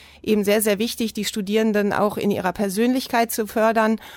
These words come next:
und auch in der beruflichen Entwicklung. Das heißt, wir bieten neben dem Geld, was man monatlich bekommt,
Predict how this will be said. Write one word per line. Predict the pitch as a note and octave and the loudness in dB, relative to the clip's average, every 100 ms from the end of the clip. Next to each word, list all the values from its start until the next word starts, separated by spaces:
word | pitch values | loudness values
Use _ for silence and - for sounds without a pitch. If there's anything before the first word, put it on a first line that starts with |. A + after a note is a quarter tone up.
| - | -8
und | - A3 - | -2 0 2
auch | G3+ - | 0 2
in | G3+ | 0
der | |
beruflichen | F#3+ F#3+ G#3+ F#3+ F#3 F#3 | 0 0 0 -2 -4 -4
Entwicklung. | F3+ F#3 G3 E3 C#3 D3+ | -4 -4 -6 -6 -6 -8
Das | F3 F#3 | -8 -6
heißt, | G#3 G#3 G#3 | -2 -2 -2
wir | F#3+ | -6
bieten | G3+ A3+ G#3 | -4 -2 2
neben | G#3 B3 A#3 | 2 2 2
dem | G3+ F#3+ | 2 0
Geld, | F#3 A#3+ B3+ | 0 0 -2
was | A#3 | -4
man | A#3 A3 | -2 -2
monatlich | A3 A3 G#3+ G#3+ | 0 0 -2 -4
bekommt, | G#3+ G3+ G3+ G#3 G3+ | -6 -4 -2 -2 -4